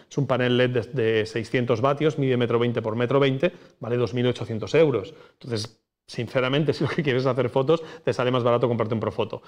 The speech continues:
Entonces, eh, el tema de leds, sí y no. El problema de los leds es que hay leds muy baratos, pero tienen una potencia horrible.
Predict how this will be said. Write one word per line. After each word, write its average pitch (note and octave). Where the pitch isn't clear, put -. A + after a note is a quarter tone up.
Entonces, C3+
eh, C#3+
el B2
tema D#3
de D3+
leds, D#3+
sí D#3
y C#3
no. B2
El B2
problema C3+
de E3+
los D3+
leds D#3+
es D3+
que D3
hay C#3+
leds C#3+
muy C#3
baratos, E3
pero B2
tienen B2
una C3+
potencia B2
horrible. C3+